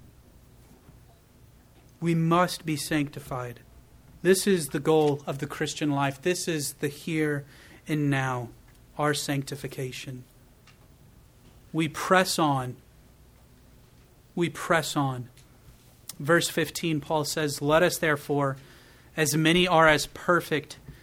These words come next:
think this way. And if anything you think differently, and if any, in anything you think differently, excuse me, God will reveal that also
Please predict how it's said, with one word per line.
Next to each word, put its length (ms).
think 640
this 320
way. 420
And 140
if 140
anything 420
you 140
think 240
differently, 640
and 160
if 140
any, 340
in 180
anything 520
you 100
think 240
differently, 440
excuse 460
me, 260
God 300
will 180
reveal 440
that 300
also 760